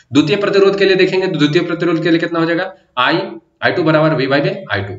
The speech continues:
क्या इतना बात समझ में आ रहा है? ये द्वितीय प्रतिरोध के लिए हो गया, ठीक ना?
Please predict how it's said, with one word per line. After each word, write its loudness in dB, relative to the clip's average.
क्या 4
इतना 0
बात 2
समझ -2
में 0
आ 2
रहा -2
है? -6
ये 0
द्वितीय 0
प्रतिरोध -4
के -8
लिए -8
हो -14
गया, -16
ठीक -2
ना? 2